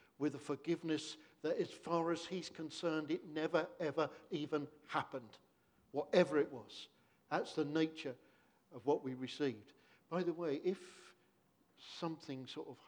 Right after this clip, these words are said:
happens and you feel you want to say, "Whoopee," or, "I agree,"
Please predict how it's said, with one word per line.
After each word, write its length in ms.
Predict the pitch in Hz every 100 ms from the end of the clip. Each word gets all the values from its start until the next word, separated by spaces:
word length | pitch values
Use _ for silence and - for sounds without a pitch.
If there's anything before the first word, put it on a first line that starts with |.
| -
happens 600 | 147 135 - 107 113 - - _ _ _ _ -
and 160 | 127
you 80 | 131
feel 400 | 131 - 139 127
you 140 | 127
want 240 | 123 127 120
to 40 |
say, 280 | - 123 120
"Whoopee," 680 | 117 131 - 135 117 107 104 _ _ _ _ _ -
or, 340 | 127 123 123 - - _ _
"I 200 | 131 135
agree," 760 | 127 120 123 139 127 110 110